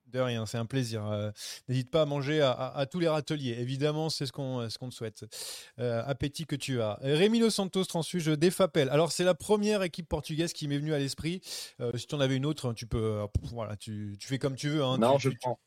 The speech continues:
Speaker 1: tu, tu prends l'équipe que
Speaker 2: Je
Speaker 1: tu veux.
Speaker 2: prends, je prends.
Speaker 1: Bon, voilà, si jamais
Speaker 2: Bah,
Speaker 1: l'anecdote
Speaker 2: il y a, il y avait le, le, le,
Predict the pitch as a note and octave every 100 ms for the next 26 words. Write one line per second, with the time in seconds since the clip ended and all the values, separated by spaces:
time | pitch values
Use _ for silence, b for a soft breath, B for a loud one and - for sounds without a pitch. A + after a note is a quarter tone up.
0 | _ - D3 - D3+ E3 D3+ C#3 D3 C#3
1 | G#2 B2 A2+ A2+ G#2+ - G2+ - _ A#2
2 | G2+ G#2 G#2 - B2 B2+ C3 B2+ B2+ C3+
3 | C#3 C#3 C3 B2+ C#3+ C3 B2+ B2 C3 C3